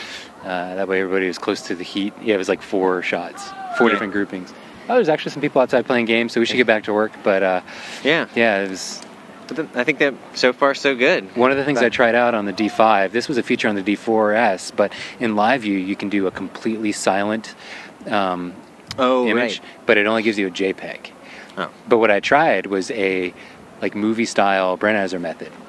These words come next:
Speaker 1: and I think it worked.
Speaker 2: Nice.
Speaker 1: Where I just hit record, and every single frame it takes at, like, I don't know how many frames per second. I guess twelve.
Speaker 2: It's more than,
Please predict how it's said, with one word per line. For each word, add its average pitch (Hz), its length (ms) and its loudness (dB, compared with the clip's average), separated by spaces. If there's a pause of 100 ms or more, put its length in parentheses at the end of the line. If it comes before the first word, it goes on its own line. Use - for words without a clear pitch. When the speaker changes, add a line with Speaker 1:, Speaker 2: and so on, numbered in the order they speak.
Speaker 1:
and 104 80 -6
I 87 60 -4
think 101 180 -6
it 87 80 -10
worked. - 400 -10 (340)
Speaker 2:
Nice. 117 200 -2
Speaker 1:
Where 101 100 4
I 95 80 2
just 98 220 -4
hit 113 160 -4
record, 101 520 0 (360)
and 101 180 -2
every 107 220 0
single 101 240 -2
frame 98 540 0 (100)
it - 180 -6
takes - 480 -4 (360)
at, 98 120 -4
like, 90 240 0 (560)
I 110 40 2
don't 110 80 4
know 104 80 4
how 110 60 4
many 104 120 0
frames 98 220 -2
per - 80 -4
second. 95 400 0
I 104 80 0
guess 98 160 0
twelve. 104 320 4
Speaker 2:
It's 117 100 -2
more 113 160 4
than, 98 240 -2